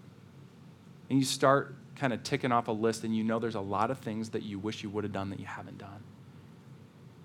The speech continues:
And you just need to hear Jesus say, "It's me you need." And you need him to say to you,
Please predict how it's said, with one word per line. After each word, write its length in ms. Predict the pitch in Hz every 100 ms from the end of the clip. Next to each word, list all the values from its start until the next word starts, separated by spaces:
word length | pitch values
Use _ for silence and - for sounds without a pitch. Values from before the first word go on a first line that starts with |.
| -
And 80 | 131
you 60 | 131
just 160 | 143
need 140 | 143 127
to 60 |
hear 180 | 113 117
Jesus 380 | 110 107 101 98
say, 280 | - 95 95 - - - - - - - - - - - - - - - - - - - - -
"It's 220 | - -
me 120 | 139
you 220 | 156 135 110
need." 320 | 92 90 - - - - - - - - - -
And 140 | 139
you 60 | 147
need 180 | 147 170
him 300 | 175 135 - - - - -
to 160 | - 131
say 480 | - - 131 131 147
to 180 | 143 131
you, 540 | 110 107 101 98 101